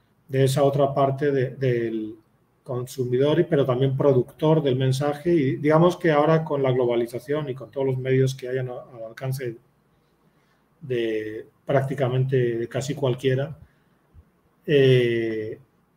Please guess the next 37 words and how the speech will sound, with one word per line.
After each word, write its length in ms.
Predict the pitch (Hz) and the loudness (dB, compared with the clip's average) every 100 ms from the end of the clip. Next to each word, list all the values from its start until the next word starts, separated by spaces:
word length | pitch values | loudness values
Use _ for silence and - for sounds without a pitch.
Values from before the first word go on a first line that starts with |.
| _ _ | _ _
pues 160 | - 127 | -12 -4
han 100 | 143 | -2
tomado 340 | 143 151 156 151 | 0 2 4 4
la 100 | 147 | 4
batuta 500 | 135 135 170 170 208 | 4 2 -2 -2 -4
y 40 | |
han 120 | 170 | -4
dicho, 320 | 147 165 156 127 | -4 -6 -4 -2
"Ahora 160 | 147 | 0
voy 160 | 147 151 | 2 2
a 40 | |
decir 220 | 135 139 | 0 -2
yo 160 | 131 151 | -2 -2
quién 220 | 160 139 | -2 -2
soy. 260 | 131 139 107 - _ _ _ _ _ _ | -2 -6 -8 -14 _ _ _ _ _ _
No 200 | 139 143 | 0 4
voy 160 | 143 143 | 6 6
a 60 | |
dejar 320 | 127 - 135 | 4 0 -4
que 100 | 135 | -4
Televisa 580 | 127 120 117 127 135 135 | -6 -6 -4 -4 -4 -4
diga 400 | 123 131 123 117 | -4 -2 -4 -8
quién 200 | - 123 | -10 -10
soy", 280 | 117 135 143 | -10 -8 -8
porque, 420 | 143 135 _ 113 110 - | -8 -14 _ -20 _ -20
pues, 180 | 110 | -20
ya 100 | 113 | -20
está 220 | 120 - 113 | -20 -14 -12
visto 300 | 120 - 127 | -12 -10 -6
que 80 | |
nada 340 | 113 117 117 107 | 0 2 2 0
que 120 | 107 | -2
ver 280 | 117 131 131 | 4 4 4
con 160 | 113 | -2
lo 100 | 107 104 | -6 -8
que 160 | 110 | -12
soy. 140 | 110 | -14